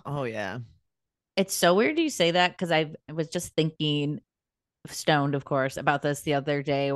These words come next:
Speaker 2: like, with perfection years, or even with, like, Saturn moving through, like, those big transits or those big houses that are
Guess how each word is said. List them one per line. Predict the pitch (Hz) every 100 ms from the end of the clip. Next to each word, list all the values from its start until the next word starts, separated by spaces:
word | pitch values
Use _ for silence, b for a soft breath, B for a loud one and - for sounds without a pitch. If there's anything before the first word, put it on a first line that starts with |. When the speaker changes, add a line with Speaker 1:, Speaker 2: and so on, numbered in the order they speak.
| 135
Speaker 2:
like, | 151 143 -
with | 156
perfection | - 156 156 - 160 151
years, | 147 147 147 -
or | 156 151 -
even | 262 330
with, | 311
like, | 170
Saturn | - 156 143 151 151
moving | 151 151 147 147 -
through, | 151 147
like, | 143 139 _ -
those | 208
big | 208 254
transits | - 175 170 160 151
or | 156
those | 156 156
big | 175
houses | - 151 151 156 143
that | 147
are | 143